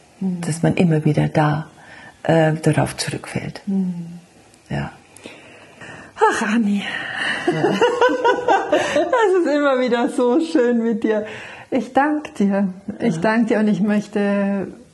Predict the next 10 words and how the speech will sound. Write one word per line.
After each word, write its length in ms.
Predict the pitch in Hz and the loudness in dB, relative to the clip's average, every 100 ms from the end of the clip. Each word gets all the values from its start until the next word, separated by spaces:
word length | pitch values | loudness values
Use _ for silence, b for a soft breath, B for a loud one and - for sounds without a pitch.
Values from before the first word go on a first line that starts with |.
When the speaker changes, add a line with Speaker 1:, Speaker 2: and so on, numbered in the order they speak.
| - | -4
Speaker 1:
wir 260 | 214 220 | 0 2
haben 120 | 220 214 | 2 0
letzte 320 | 220 - 190 | -2 -2 0
Woche 200 | 220 240 | 0 0
mal 200 | 214 214 | 0 0
telefoniert, 580 | 208 208 - 202 214 214 | 0 -2 0 2 2 2
ich 140 | 208 | 0
möchte 320 | 208 214 - | 0 0 0
dir 100 | 196 | 0
wirklich 440 | 202 214 220 214 | 0 0 -2 -4